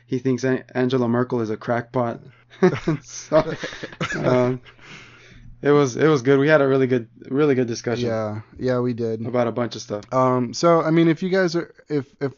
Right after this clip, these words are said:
Speaker 2: any of our listeners are ever in the El Paso area, um, just give us a shout out.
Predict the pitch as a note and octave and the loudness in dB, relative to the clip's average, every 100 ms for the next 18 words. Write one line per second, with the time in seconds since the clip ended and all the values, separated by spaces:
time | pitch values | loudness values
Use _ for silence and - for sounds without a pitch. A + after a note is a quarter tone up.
0 | _ C#3+ D#3+ D#3 C#3+ D3 D3+ D3+ C#3+ C3 | _ -2 0 0 0 -2 -2 -4 -2 -2
1 | C3 B2+ B2+ B2 A2+ - C3+ C3 C3 B2 | -4 -2 -4 -4 -6 -4 -4 -4 -6 -6
2 | A#2+ B2 D3 D#3+ D#3+ _ - _ _ _ | -4 -4 -4 -6 -12 _ -20 _ _ _
3 | _ _ - B2 A#2 A2 A2 A#2 C3+ - | _ _ -6 -4 -2 -4 -6 -6 -8 -6
4 | C#3+ D#3+ D3 B2 B2+ B2+ C3+ D3 | -6 -6 -6 -4 -2 0 -2 -4